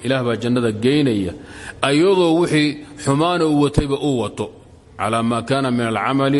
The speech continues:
oo min, ee, sayyi'in wa xasan. Camalkiisii suubanaa iyo kii xumaa isagoo wata macal geedihiisii baa Ilaahay jannada geynaya. Alcamal asha ku jirtay waa alcahdiya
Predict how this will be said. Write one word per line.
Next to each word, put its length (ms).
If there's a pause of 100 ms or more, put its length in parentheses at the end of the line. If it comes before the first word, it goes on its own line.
oo 180
min, 220 (680)
ee, 380
sayyi'in 540
wa 100
xasan. 400 (280)
Camalkiisii 480
suubanaa 580
iyo 160
kii 180
xumaa 300
isagoo 340
wata 220
macal 240
geedihiisii 680 (420)
baa 100
Ilaahay 240
jannada 360
geynaya. 580
Alcamal 560
asha 280
ku 140
jirtay 400
waa 260
alcahdiya 680